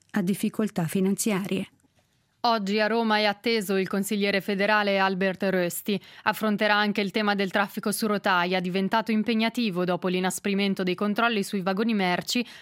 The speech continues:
Speaker 2: a causa dell'incidente nella galleria del San Gottardo. In Ticino resta in carcere per scontare la pena a cui è stato condannato ieri un ventisettenne ticinese alla sbarra per atti sessuali con fanciulli.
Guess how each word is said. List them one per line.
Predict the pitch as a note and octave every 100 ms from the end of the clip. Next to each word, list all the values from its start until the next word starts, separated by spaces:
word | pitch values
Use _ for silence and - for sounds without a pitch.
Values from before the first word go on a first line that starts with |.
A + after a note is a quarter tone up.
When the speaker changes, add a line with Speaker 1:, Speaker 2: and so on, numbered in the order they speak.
| -
Speaker 2:
a | C4
causa | C#4 G#3 F3+
dell'incidente | F3+ F#3+ G3+ G3+ B3 B3+ A#3+
nella | G3+ F#3+
galleria | F#3 G3 G3 G3
del | F#3+ F3+
San | G3 F#3+
Gottardo. | F3+ - D3 D3 E3+ F3+ F3 _ _ _ _ _ _ _ _ _ _ -
In | B3+
Ticino | B3+ A#3+ C4+ C4
resta | C4 C4 C4+ - C4
in | B3+
carcere | C4 C4 - A#3+ A3
per | G#3+
scontare | - A#3 A3 B3
la | B3+ A#3
pena | C#4 C4
a |
cui | A3+ A3+
è | A3
stato | - A3+ A3+
condannato | A#3 A3 A3+ A3+ A3+ A#3
ieri | G#3+ A3+ G#3 G3+
un | G3
ventisettenne | G3+ F#3 G#3 G3 - G#3 G3+ G3+
ticinese | G3+ - G3+ G3 F#3 F3+ G3 - -
alla | - G#3
sbarra | G#3 F#3 G3 F#3+
per | G3 G#3
atti | G3 -
sessuali | G3 G3 - G3 F#3+
con | F3+ F#3
fanciulli. | F#3 F#3 F#3 - F3+ F3+ F#3+